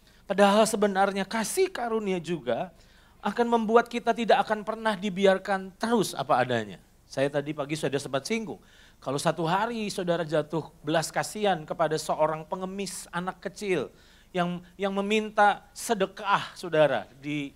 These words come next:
lampu merah contohnya, umur sekitar empat atau lima tahun, dan saudara cari tahu dan ternyata dia udah yatim piatu,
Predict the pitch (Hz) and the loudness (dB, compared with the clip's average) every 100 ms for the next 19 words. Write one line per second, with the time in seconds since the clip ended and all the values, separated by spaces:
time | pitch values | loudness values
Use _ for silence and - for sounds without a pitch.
0 | _ _ _ _ 185 240 220 220 220 185 | _ _ _ _ 4 4 6 2 2 0
1 | 147 - 139 131 127 117 110 _ _ _ | -4 -4 -8 -4 -6 -6 -16 _ _ _
2 | - - 185 196 190 196 196 180 202 185 | -20 -6 0 0 0 -2 -2 2 0 0
3 | 165 185 185 180 196 196 196 156 - _ | -4 -2 2 2 4 4 4 0 -10 _
4 | _ - 160 175 196 208 202 185 196 190 | _ -8 -8 2 6 6 4 -2 -2 4
5 | 208 208 214 185 175 170 185 185 208 196 | 6 8 6 0 -4 -8 -6 -2 0 0
6 | 196 180 165 170 170 185 185 180 170 170 | 2 2 4 0 0 -8 -6 0 0 -2
7 | 170 123 | -10 -10